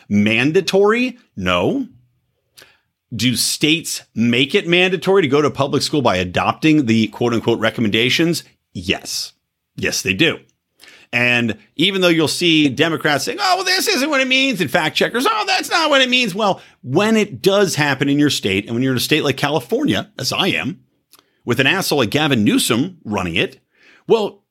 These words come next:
you really have to wonder if that's gonna trickle down. If a state's gonna say, "Well, yes, all of our children in our public schools, K through twelve, have to use this vaccine schedule."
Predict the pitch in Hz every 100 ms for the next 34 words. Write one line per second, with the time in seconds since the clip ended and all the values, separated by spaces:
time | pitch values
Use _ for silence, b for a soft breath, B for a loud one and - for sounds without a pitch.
0 | _ - 139 147 160 208 190 151 135 131
1 | 127 117 139 101 101 - 104 - 113 -
2 | 117 104 135 113 90 107 - 127 127 135
3 | 117 - 113 107 104 104 92 - 107 101
4 | 98 131 110 113 98 90 104 95 - -
5 | 208 190 - 104 117 156 151 B - 117
6 | 107 - 101 101 87 98 98 92 - 113
7 | 104 190 139 101